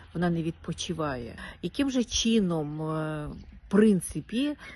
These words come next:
починається оця сильна жінка? Що взяти конкретно мене? І в моєму житті був тренінг, коли я поїхала і почула таку казочку, часто я її розказую, розкажу і вам, про жабу,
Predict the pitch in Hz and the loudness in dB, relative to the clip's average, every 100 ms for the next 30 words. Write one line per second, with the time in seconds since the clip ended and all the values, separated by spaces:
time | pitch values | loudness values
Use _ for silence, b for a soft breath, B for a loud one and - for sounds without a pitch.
0 | B - 170 190 170 196 208 175 156 156 | B -6 -4 0 0 4 4 2 -2 -2
1 | 175 - 185 170 165 156 135 127 - - | -4 -4 -4 -2 -4 -4 -8 -10 -10 -2
2 | 196 180 156 151 180 165 160 165 160 165 | 2 2 0 2 0 2 -4 -8 -6 -4
3 | 156 147 151 170 214 302 277 - 247 220 | -4 0 0 0 -2 -4 -6 -6 -4 0
4 | 208 196 185 202 208 196 190 180 190 - | 0 0 0 2 0 0 -4 -2 -4 -4
5 | - 196 180 165 147 160 180 - 240 302 | -6 -2 -2 -2 -4 -4 -4 -2 0 0
6 | 262 175 165 - 180 170 180 175 180 B | -2 -4 -8 -8 -4 -2 -2 -2 -6 B
7 | B B - 185 196 220 311 - 226 190 | B B 0 2 2 0 0 0 2 2
8 | 190 180 190 - 233 208 190 185 - 233 | 0 -2 -4 -4 -2 -2 -2 -6 0 2
9 | 269 208 185 170 160 208 185 - 165 165 | 2 0 -6 -10 -2 -2 -2 -4 -4 -4
10 | 165 165 165 - 208 233 190 170 170 - | -4 -6 -6 -4 -2 -2 -2 -6 -8 -10
11 | 170 165 160 185 247 - - B B B | -6 -6 -4 -4 -4 -6 -16 B B B
12 | B B - 214 226 226 226 165 131 | B B -6 0 2 6 6 6 0